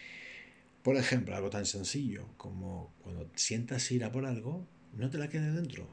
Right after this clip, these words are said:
no te la quedes dentro porque se enquista esa emoción y somatizas. Así que coge en casa unos cojines o la almohada de tu, de tu cama y ponte a golpear.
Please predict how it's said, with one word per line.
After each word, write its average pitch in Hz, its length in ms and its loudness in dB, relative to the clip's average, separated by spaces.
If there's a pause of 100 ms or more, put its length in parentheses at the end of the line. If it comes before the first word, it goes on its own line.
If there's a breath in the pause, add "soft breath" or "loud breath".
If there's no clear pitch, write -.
(120)
no 139 180 2
te 156 100 0
la 135 120 0
quedes 135 240 2
dentro 120 280 -2
porque 101 260 -4
se 98 240 2
enquista 95 460 0
esa 92 140 -2
emoción 85 440 -6 (240)
y 98 120 -6
somatizas. - 800 -4 (420 loud breath)
Así 127 280 0
que 196 300 2 (100)
coge - 240 -6
en 101 80 -8
casa 175 480 -2 (1120 loud breath)
unos 85 180 -6
cojines 185 760 2 (680)
o - 60 -16
la - 80 -10
almohada 151 560 0 (480)
de - 80 -16
tu, - 160 -12 (300)
de 82 100 -12
tu - 160 -16
cama 170 380 0 (380 loud breath)
y 127 60 2
ponte 208 240 8
a 226 40 10
golpear. 160 760 4